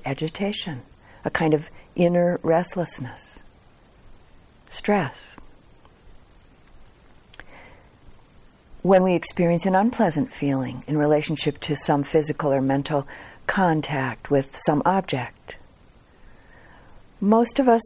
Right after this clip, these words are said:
almost immediately experience emotional dislike, some form of aversion, maybe fear or boredom or hatred or anger or disappointment.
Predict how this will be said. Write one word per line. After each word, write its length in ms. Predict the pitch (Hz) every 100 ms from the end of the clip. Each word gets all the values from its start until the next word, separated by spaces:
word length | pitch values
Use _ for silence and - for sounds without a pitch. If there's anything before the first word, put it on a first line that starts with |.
| -
almost 400 | 202 208 214 214
immediately 760 | - 208 185 175 196 190 196 190
experience 1120 | - 185 - - - 160 165 170 165 170 - - - - - -
emotional 720 | 175 156 151 - 165 160 165 151
dislike, 880 | 208 214 170 131 127 117 - - - - - _ _ _ -
some 240 | - 208
form 340 | 208 214 170 160
of 160 | 165 -
aversion, 640 | 180 190 214 202 139 131 123 - - _ _ _ - - - - - - -
maybe 240 | 131 147
fear 720 | - - 208 185 160 143 127
or 60 | 127
boredom 800 | 135 175 180 180 160 139 131 123
or 160 | 117 - - -
hatred 440 | - 196 196 180 131
or 140 | 139
anger 400 | - 185 180 175
or 280 | 151 135 131 - - -
disappointment. 760 | 165 170 - 165 160 143 127